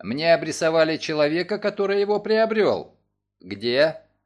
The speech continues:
«В Сан-Малиносе». «Продолжай». «В Сан-Малиносе держит зоомагазин некий Артур Гибс. В пятницу, второго, в магазин явился довольно потрепанный человек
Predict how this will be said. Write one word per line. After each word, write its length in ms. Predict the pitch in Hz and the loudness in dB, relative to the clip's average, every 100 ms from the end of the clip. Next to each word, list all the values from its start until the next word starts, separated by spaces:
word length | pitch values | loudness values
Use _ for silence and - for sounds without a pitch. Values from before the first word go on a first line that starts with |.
| _ _ _ | _ _ _
«В 80 | - | -6
Сан-Малиносе». 1080 | 190 226 226 247 254 208 131 - 80 71 - _ _ _ _ | -2 0 0 -2 -2 -4 -6 -8 -12 -14 -18 _ _ _ _
«Продолжай». 840 | - 107 110 110 90 104 110 139 - _ _ _ _ | -8 -2 0 0 0 -2 0 -2 -8 _ _ _ _
«В 60 | |
Сан-Малиносе 840 | - 185 214 214 214 226 220 208 196 | -6 -4 0 0 2 0 -2 -4 -2
держит 420 | 208 185 190 160 | 0 0 -2 -2
зоомагазин 840 | 185 202 190 180 180 160 233 220 | 0 0 0 -2 -2 -2 -4 -2
некий 500 | 202 208 208 220 208 - | -2 -2 -4 -4 -4 2
Артур 500 | 165 190 185 202 208 | 6 6 4 -4 -4
Гибс. 600 | 185 208 135 - - - _ _ _ | -4 -4 -4 -6 -20 -20 _ _ _
В 100 | _ | _
пятницу, 640 | - 151 208 208 165 - 110 | -2 0 0 -2 -10 -8 -8
второго, 540 | - 131 147 196 196 | -2 0 2 0 0
в 60 | 131 | 0
магазин 520 | 127 123 131 160 208 | -2 0 0 0 -4
явился 520 | 196 175 180 185 202 | -2 0 0 0 -2
довольно 400 | 180 165 175 180 | 0 0 0 -2
потрепанный 640 | 175 160 160 175 170 160 143 | -2 -2 -2 -2 -2 -4 -4
человек 680 | - 135 120 120 170 - | -2 0 2 2 -2 -4